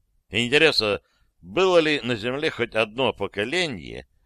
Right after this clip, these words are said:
которое не ругали его отцы и деды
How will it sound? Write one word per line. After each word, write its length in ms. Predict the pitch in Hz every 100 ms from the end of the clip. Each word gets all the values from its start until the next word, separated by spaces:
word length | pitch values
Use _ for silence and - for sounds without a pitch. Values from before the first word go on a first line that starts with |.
| _ -
которое 420 | 123 170 165 151
не 140 | 127
ругали 400 | 120 117 160 151
его 320 | 123 123 127
отцы 480 | 127 104 _ - 151
и 180 | 139 135
деды 580 | 117 131 80 62 55